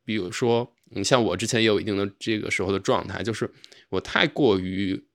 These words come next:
考虑到一些像你说的体贴，或者是那个好好的班长的那个角色，那又会让女生感受到你没有任何的性吸引力。所以这两种状态是都会让女生有好体验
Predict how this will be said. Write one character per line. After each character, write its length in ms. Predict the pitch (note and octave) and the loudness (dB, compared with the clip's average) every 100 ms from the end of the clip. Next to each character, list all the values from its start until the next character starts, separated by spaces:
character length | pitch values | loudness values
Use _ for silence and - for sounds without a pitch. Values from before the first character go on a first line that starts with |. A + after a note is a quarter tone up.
| _ _ | _ _
考 240 | - F#2 | -4 -2
虑 180 | F#2+ G2+ | 0 -2
到 320 | G2 G#2 F#2 | 0 2 4
一 140 | F#2 | 2
些 460 | F#2 - - G#2 G2 | 0 -2 -2 0 0
像 160 | A#2+ G#2 | 2 0
你 80 | |
说 160 | - G2+ | 0 0
的 80 | F#2+ | 0
体 200 | - F#2 | -2 -8
贴， 400 | - - F#2 F2+ | -6 0 2 0
或 140 | - | -2
者 100 | F#2+ | -2
是 240 | F2+ F#2 E2+ | 0 -2 -2
那 80 | A2 | -4
个 100 | G2 | -4
好 220 | F#2 F#2+ | 0 0
好 160 | F#2+ D#2 | 2 -2
的 60 | |
班 260 | G2 G2+ A#2 | -2 0 0
长 180 | G#2+ F2 | 0 -4
的 60 | |
那 80 | G2 | -4
个 80 | G2 | -4
角 220 | F#2+ - | -4 -6
色， 320 | F#2+ - F2+ - _ _ _ _ _ | -4 -4 -4 -8 _ _ _ _ _
那 140 | - D#3+ | 2 4
又 100 | D3+ | 4
会 100 | C3 | 4
让 160 | A#2 | 4
女 120 | G2+ | 2
生 200 | - G#2 | 0 -2
感 240 | G#2 F#2 F2+ | 2 0 0
受 280 | - G2+ F2 | -2 0 0
到 320 | F2 - - _ | -2 -2 -8 _
你 180 | A2 G2 | -2 0
没 160 | F#2+ F#2 | 0 0
有 160 | F2+ | 0
任 280 | F#2 G2+ F#2 | 0 -2 -4
何 220 | F#2 D#2+ | -4 -6
的 300 | - F2+ G#2 - _ | -6 -6 -8 -14 _
性 240 | - A#2 | 0 0
吸 200 | - - | 0 -4
引 100 | F#2 - - | -6 -10 -14
力。 260 | - - _ _ _ _ _ _ | -16 -18 _ _ _ _ _ _
所 120 | - | 2
以 60 | C#3+ | 2
这 240 | - G3+ | 4 4
两 260 | D3+ F#2+ F#2+ | 4 2 2
种 160 | G2+ | -2
状 280 | F2+ C3+ A#2 | 0 0 2
态 340 | G2+ A2+ G2+ F#2+ | 0 -2 -2 -4
是 240 | - - A#2 | -8 -6 -6
都 640 | - C#3+ D#3 E3 E3+ - _ _ _ _ _ _ - | -4 0 2 2 2 -2 _ _ _ _ _ _ -18
会 220 | - B2 | 0 2
让 160 | A#2 | 4
女 100 | G2+ | 2
生 180 | - G#2+ | 0 2
有 140 | G2+ G2 | 4 2
好 320 | - - G#2 | -2 -2 -2
体 200 | - - | -2 -8
验 220 | - F2+ | -8 -8